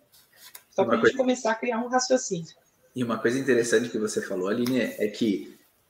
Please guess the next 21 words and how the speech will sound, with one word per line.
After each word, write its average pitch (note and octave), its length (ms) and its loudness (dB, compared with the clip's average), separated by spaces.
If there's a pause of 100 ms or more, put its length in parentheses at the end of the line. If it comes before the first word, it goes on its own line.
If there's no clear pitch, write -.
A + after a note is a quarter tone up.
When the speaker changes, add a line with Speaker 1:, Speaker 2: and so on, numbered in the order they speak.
(160)
Speaker 2:
tanto A#2 320 6
ele, A2+ 360 6
então, G2+ 200 -8
Paracelsus, A2 800 4
né, A#2 380 -4
que A2 80 -8
você F#2+ 400 -8
falou G2 320 -6
ali, G2 420 -6
do, G2 380 -6 (200)
do, F#2 300 -6
do G#2+ 140 -6
químico, A#2+ 760 2 (200)
tem G#2+ 100 0
que G#2 80 -4
ser A2 160 -2
tratado G#2 480 0
por - 100 -6
químico, C#3 540 -4 (420)
quanto E3+ 280 10
Descartes, C3+ 500 6